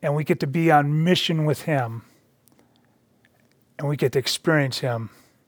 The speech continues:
in brand new ways. And that's the invitation for you. We're gonna take some time to, uh, consider Jesus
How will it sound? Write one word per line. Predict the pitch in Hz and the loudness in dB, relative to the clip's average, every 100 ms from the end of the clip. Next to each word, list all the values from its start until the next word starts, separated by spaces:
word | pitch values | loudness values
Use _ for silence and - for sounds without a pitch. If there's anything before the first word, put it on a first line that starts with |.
| _ - _ _ _ | _ -20 _ _ _
in | 143 | -6
brand | 127 135 131 | 0 2 2
new | 127 131 | -4 -6
ways. | 131 139 117 110 - - - _ _ _ _ _ _ _ _ _ _ _ _ _ _ _ _ - | -4 -4 -4 -6 -12 -16 -20 _ _ _ _ _ _ _ _ _ _ _ _ _ _ _ _ -12
And | 127 | 0
that's | 135 131 | 2 4
the | - | 2
invitation | 123 123 - 120 - | -4 -4 -4 -4 -6
for | 120 127 | -8 -8
you. | 117 107 104 _ _ _ _ _ _ _ _ _ _ _ _ _ _ _ _ - - - - - _ _ _ _ _ _ _ _ _ _ _ _ _ | -8 -10 -14 _ _ _ _ _ _ _ _ _ _ _ _ _ _ _ _ -20 -20 -20 -20 -20 _ _ _ _ _ _ _ _ _ _ _ _ _
We're | 170 | 0
gonna | 165 | 0
take | - 165 151 | 2 2 2
some | 156 | -4
time | 139 - 147 147 135 120 - - _ _ _ _ _ _ _ _ _ _ _ _ _ _ _ _ _ _ _ _ - | -4 0 4 4 2 -4 -10 -18 _ _ _ _ _ _ _ _ _ _ _ _ _ _ _ _ _ _ _ _ -10
to, | - 151 139 135 | -4 -2 -2 0
uh, | 135 127 | 2 2
consider | 123 143 - 180 165 151 127 | 0 -4 0 4 6 6 4
Jesus | 120 147 127 131 - - - - | -2 -4 -2 -4 -4 -8 -8 -12